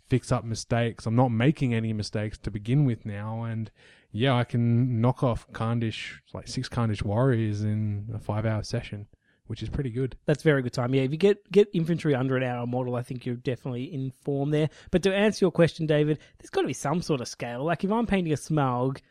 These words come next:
Speaker 2: and Travis is painting a goblin, surely, surely, surely my Smaug is worth more than that.
Speaker 1: In the words of our favourite dwarf, it still only counts as
Speaker 2: No,
Speaker 1: one.
Speaker 2: no.
Speaker 1: Yes.
Speaker 2: No, surely not. Okay, so what if I painted my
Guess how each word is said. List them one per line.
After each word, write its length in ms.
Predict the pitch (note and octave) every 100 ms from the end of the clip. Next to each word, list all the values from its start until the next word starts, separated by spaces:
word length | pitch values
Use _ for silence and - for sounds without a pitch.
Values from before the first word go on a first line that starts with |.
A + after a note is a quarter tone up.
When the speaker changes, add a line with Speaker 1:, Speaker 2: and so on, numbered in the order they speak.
| _
Speaker 2:
and 100 | D3+
Travis 320 | F#3 E3+ D#3
is 60 | D#3+
painting 420 | - D3 B2+ C3+
a 60 | B2+
goblin, 480 | C#3 C3 B2 A2+ A#2+
surely, 720 | - - A#3+ A#3 A3+ F#3+ D#3+
surely, 320 | - F3+ D#3
surely 320 | - D#3 C#3
my 140 | C3 A2+
Smaug 340 | - C3 A#2+
is 100 | A#2
worth 180 | C3 A#2
more 160 | B2
than 120 | A#2 A#2
that. 240 | A2 - _ _ _ _ -
Speaker 1:
In 100 | C#3
the 80 |
words 440 | C#3 C#3+ D#3 E3 C#3+
of 200 | - A#2+
our 180 | A#2+ A#2
favourite 460 | - C#3 C3 C3
dwarf, 560 | - A#2 B2+ D3+ - - - _
it 180 | - A2+
still 400 | - - - B2
only 240 | B2+ C3 C#3
counts 340 | B2+ A#2 E3
as 60 | E3+
Speaker 2:
No, 160 | D#3+ D#3 D3+ D#3 D#3 D#3 D#3+ D#3
Speaker 1:
one. 80 | D#3+
Speaker 2:
no. 540 | E3 D#3+ D#3 D#3+ E3 C#3+ - _ _ -
Speaker 1:
Yes. 600 | A#2+ - - - - -
Speaker 2:
No, 80 | G#2+ -
surely 500 | - - C4+ C4 G#3
not. 280 | D#3 B2+ - - - - -
Okay, 220 | G3+ E3+
so 260 | C3 G3+ G3
what 240 | A3 G3 A3+
if 120 | A3
I 80 | G3+
painted 440 | F3 F3 E3+ D#3+
my 580 | D3+ D3+ D3 D3 D3